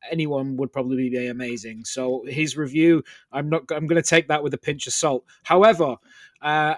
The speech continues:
I know that you have used some incredible centre-backs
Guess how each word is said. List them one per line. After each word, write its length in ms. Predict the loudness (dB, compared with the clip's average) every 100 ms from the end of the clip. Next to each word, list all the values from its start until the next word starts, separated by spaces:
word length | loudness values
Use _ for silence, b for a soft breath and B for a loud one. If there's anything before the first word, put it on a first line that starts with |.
| -2
I 240 | 2 4
know 340 | 6 8 8 6
that 240 | 2 0 -2
you 480 | 4 8 10 8
have 300 | 6 4 4
used 300 | 0 -2 -2
some 200 | -6 -8
incredible 480 | -8 -2 0 0 -2
centre-backs 760 | -4 -4 -6 -6 -6 -6 -10